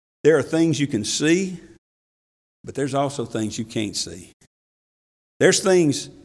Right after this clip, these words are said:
you know not of that are occurring. And sometimes those things are good things, sometimes they're, they're bad things, so to speak.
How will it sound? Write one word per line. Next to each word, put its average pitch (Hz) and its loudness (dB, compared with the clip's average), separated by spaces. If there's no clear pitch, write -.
you 156 -2
know 147 0
not 147 -6
of 101 -10
that 120 0
are 113 2
occurring. 113 -2
And 120 -4
sometimes 202 0
those 190 2
things 202 -2
are 139 2
good 190 8
things, 226 0
sometimes 190 2
they're, 139 2
they're 143 2
bad 185 2
things, 95 -4
so 120 2
to 101 -6
speak. 90 -8